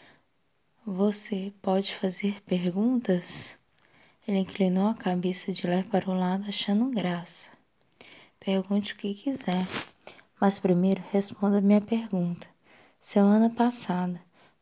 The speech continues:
porque Denis era um cara. E você?" "Nunca saí jantar com um cara.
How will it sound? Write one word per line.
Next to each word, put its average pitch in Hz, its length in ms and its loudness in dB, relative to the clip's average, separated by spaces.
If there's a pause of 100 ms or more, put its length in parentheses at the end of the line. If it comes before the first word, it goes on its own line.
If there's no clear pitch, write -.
(100)
porque 190 320 -2
Denis 185 640 0
era 190 220 2
um 226 120 6
cara. 175 440 -4 (960)
E 233 180 6
você?" 202 600 0 (960)
"Nunca 202 320 4
saí 196 460 0
jantar 202 540 0
com 214 240 2
um 262 40 0
cara. 175 420 -2